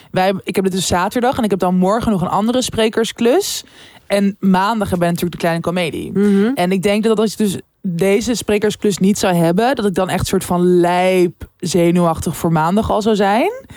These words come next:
Speaker 1: Maar dat is dus nu een beetje soort getemperd, omdat ik denk, ja,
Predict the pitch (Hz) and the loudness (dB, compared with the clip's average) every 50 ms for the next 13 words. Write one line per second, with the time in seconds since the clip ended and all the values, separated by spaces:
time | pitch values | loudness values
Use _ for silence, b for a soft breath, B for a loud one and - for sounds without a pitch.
0 | B B B B B B B 208 202 214 208 - 220 180 196 208 202 214 208 196 | B B B B B B B 0 0 0 0 -2 -2 0 2 2 2 2 2 2
1 | 190 190 185 - - 190 - - - - - - 180 180 190 185 175 - 180 175 | 0 0 -2 -2 -2 -2 -2 -2 -4 -4 -2 -2 0 0 0 0 0 0 0 0
2 | 175 156 165 165 165 151 165 151 151 151 151 151 156 156 156 | 2 0 0 -2 -2 -2 -2 0 0 0 0 0 -2 -2 -4